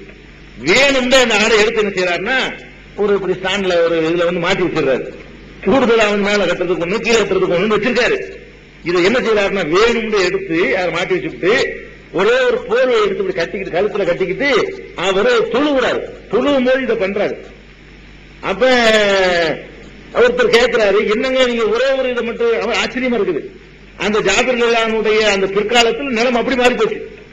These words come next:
ஒரு ஆடை வச்சுட்டு ஒரு மாதிரியா பாக்குற அளவுக்கு செழிப்பாயிடுச்சு. ஏற்கனவே இருந்ததே ஒரு ஆடை தான். இந்த ஜாபிர் ரலியல்லாஹு அன்ஹுடைய கடைசி காலத்துல எல்லாம் ஒரு ஆடையில ஒரு தொழுகிறது அடுத்தவங்க ஆச்சரியமா பாக்குறாங்க, "என்ன ஒரு ஆடை ஒரு தொழுகிறாரு?"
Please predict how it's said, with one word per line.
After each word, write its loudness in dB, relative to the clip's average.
ஒரு 0
ஆடை 0
வச்சுட்டு 0
ஒரு 0
மாதிரியா 0
பாக்குற -2
அளவுக்கு 0
செழிப்பாயிடுச்சு. 0
ஏற்கனவே 4
இருந்ததே 2
ஒரு 0
ஆடை 0
தான். -4
இந்த -2
ஜாபிர் 2
ரலியல்லாஹு 2
அன்ஹுடைய -2
கடைசி 0
காலத்துல 0
எல்லாம் 0
ஒரு 2
ஆடையில 0
ஒரு 0
தொழுகிறது 0
அடுத்தவங்க -2
ஆச்சரியமா -2
பாக்குறாங்க, -4
"என்ன -4
ஒரு 0
ஆடை 2
ஒரு 0
தொழுகிறாரு?" 0